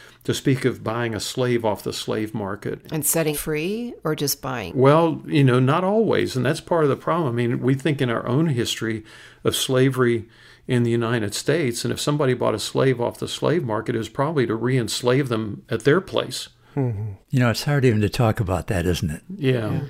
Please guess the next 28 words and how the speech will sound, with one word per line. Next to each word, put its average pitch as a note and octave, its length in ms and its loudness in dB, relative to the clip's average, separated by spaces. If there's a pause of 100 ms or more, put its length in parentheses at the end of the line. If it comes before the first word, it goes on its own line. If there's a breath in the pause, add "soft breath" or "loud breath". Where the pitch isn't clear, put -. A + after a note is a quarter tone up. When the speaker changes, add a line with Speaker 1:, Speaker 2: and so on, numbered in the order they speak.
(100)
Speaker 2:
Mm-hmm. B2 260 -12
Speaker 4:
It's - 180 -10
hard B2 240 0
even G#2+ 220 2
to A#2 80 -2
recall F2 760 -4 (500 soft breath)
that's A2 360 -4
a - 60 -4
part F#2+ 240 -4
of E2+ 100 -6
our D#2 100 -6
story. E2 480 -6 (800 loud breath)
Speaker 1:
But D3 140 4
it's C3 180 2
an D3 60 4
important D3 460 -2
part A2+ 180 2
of A#2+ 80 -2
our A2+ 100 0
story C3 400 0
and B2 100 -2
one B2 140 0
that C3 100 0
we A#2+ 140 0
can't A#2+ 320 -4
escape. C3+ 640 -4 (560 loud breath)
And B2 220 0
yet C3+ 220 2